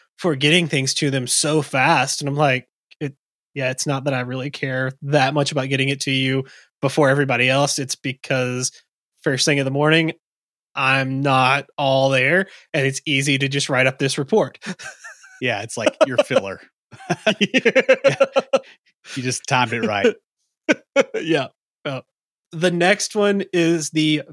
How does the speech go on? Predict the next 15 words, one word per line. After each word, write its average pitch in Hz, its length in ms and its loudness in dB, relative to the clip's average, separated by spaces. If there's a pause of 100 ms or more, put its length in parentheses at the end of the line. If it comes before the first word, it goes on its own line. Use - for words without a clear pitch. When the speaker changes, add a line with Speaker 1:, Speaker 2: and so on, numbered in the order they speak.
(220)
Speaker 1:
bear 135 540 -2 (200)
chronotype. 123 600 -8 (600)
And 175 240 4 (420)
the 175 140 0
majority 196 600 4
of 175 140 -2
people 143 360 -4
are 151 140 -2
gonna 156 200 0
fall 147 800 2 (160)
into 147 680 0
the 131 120 -6
bear 123 320 -2
chronotype, 123 640 -6 (420)
as 147 540 0